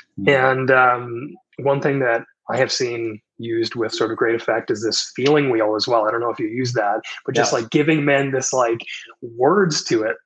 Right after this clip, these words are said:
Speaker 2: Like, I love the physiological aspect 'cause that's even, like, one step below.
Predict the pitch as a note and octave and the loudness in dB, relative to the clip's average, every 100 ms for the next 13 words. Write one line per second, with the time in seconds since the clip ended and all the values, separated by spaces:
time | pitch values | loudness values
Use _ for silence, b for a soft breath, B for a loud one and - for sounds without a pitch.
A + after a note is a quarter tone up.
0 | _ C3 A#2+ C3+ C3+ C3+ D3 D#3 D3 D#3+ | _ -4 -2 0 0 2 2 2 -2 -2
1 | C#3 B2 A2+ B2+ D3 C#3 - D3+ B2 C#3+ | -2 -2 -2 -2 0 0 0 -4 -2 -2
2 | E3+ D3 C#3 A2 A#2 C3 C#3 - B2 - | 0 -2 -2 -6 -6 -4 -4 -2 -2 -2
3 | A2+ G#2+ C#3+ A#2+ | -4 2 2 2